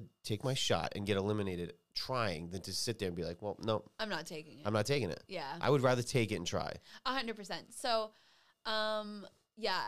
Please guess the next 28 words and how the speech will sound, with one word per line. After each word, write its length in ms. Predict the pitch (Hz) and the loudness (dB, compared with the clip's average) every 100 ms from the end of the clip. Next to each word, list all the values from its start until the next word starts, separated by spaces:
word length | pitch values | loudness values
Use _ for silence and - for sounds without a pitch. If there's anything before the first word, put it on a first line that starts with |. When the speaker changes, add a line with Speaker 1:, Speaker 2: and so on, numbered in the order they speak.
| - - | -6 -10
Speaker 2:
the 200 | 233 233 233 | -6 -6 -4
first 280 | 269 294 | -6 -6
initial, 340 | 311 247 214 208 | -6 -8 -8 -6
like, 180 | 202 180 | -6 -4
shock 320 | 190 160 170 | -4 -4 -8
of 160 | 175 | -10
losing 340 | 170 165 170 175 | -10 -8 -8 -8
everyone 560 | 185 202 214 214 220 185 | -8 -10 -10 -10 -10 -10
was, 160 | 190 | -8
like, 220 | 185 165 | -8 -10
bananas. 560 | - 170 165 165 175 214 | -10 -8 -8 -8 -8 -10
But 160 | - 196 | -10 -8
then 160 | 202 | -6
when 100 | 196 | -6
it 140 | 190 208 | -10 -8
happened 380 | 196 202 247 | -6 -6 -8
again, 260 | 202 180 196 | -8 -8 -8
I 80 | 190 | -8
was 80 | 180 | -10
like, 160 | 175 | -10
"No 320 | 196 247 339 | -8 -2 -2
way. 460 | 262 190 269 196 - | -2 2 4 4 2
Like, 160 | 190 233 | 0 2
why 260 | 233 294 427 | 4 4 6
is 140 | 370 | 2
this 160 | 330 285 | -2 0
happening 420 | 285 294 285 254 | 2 2 0 -2
again?" 480 | 202 185 233 175 - | -2 -2 0 -2 -6